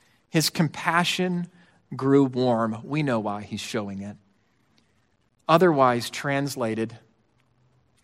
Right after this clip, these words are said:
remember the prayer? Otherwise translated, mercy. His mercy grew warm. The father prayed,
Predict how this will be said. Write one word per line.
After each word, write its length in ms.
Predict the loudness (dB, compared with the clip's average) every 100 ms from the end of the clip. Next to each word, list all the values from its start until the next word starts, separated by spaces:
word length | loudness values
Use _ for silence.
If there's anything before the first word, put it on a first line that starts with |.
| _ _ _ -6
remember 240 | -2 2
the 80 | 0
prayer? 480 | 2 4 6 4 0 -14 _ _ _ _ _ _ _
Otherwise 580 | 2 6 8 8 6 4
translated, 800 | -2 -4 -2 -2 0 0 0 -4 -16 _ _ _ _ _ _ _ _ -4
mercy. 540 | 0 0 -2 -8 -12 -18 _ _ _ _ _ _ _ _ _ _ _ _ _ _ -10
His 220 | -8 -2
mercy 560 | 0 0 -2 -6 -8 -18 _ _ -12
grew 200 | -8 -8
warm. 460 | -8 -10 -10 -16 -20 _ _ _ _ _ _ _ _ -20 _
The 80 | -12
father 380 | 2 6 6 4
prayed, 640 | -2 4 6 6 4 0